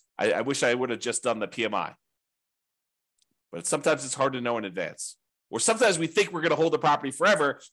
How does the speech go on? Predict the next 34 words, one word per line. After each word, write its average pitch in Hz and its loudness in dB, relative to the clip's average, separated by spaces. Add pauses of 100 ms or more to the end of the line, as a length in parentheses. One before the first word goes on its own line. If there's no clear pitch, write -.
(100)
and 123 0
something 170 2
in 151 2
our 143 4
life 135 2
changes 147 0 (320)
and 117 -2
we 127 2
have 139 0
to 131 2
liquidate 135 0
all 110 2
of 98 -6
our 95 -4
properties. - -6 (1200)
You 98 -4
have 95 -8
a 104 -14
divorce, 175 2
you 104 -8
have 104 -8
some 107 -6
medical 151 -2
issue 147 -4
come 139 -4
up, 139 0 (260)
you 101 -6
know, 101 -2
your 110 -4
kid 156 -2
needs 143 -2
money 135 -2
for 110 -6
whatever, 135 -2